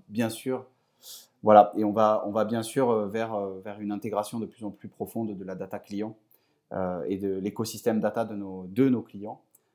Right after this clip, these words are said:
pour s'assurer qu'on ait des expériences les plus, euh, les plus personnalisées possibles et les plus contextualisées possibles. C'est ça vraiment vers le, vers quoi on tend et, et ce vers quoi on essaye, euh,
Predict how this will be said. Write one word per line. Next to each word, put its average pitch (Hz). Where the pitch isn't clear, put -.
pour -
s'assurer 110
qu'on 101
ait 104
des 98
expériences 104
les 98
plus, 98
euh, 90
les 98
plus 104
personnalisées 110
possibles 113
et 95
les 92
plus 104
contextualisées 98
possibles. -
C'est -
ça 107
vraiment 101
vers 95
le, 92
vers 104
quoi 107
on 101
tend 120
et, 95
et -
ce -
vers 104
quoi 117
on 110
essaye, 110
euh, 101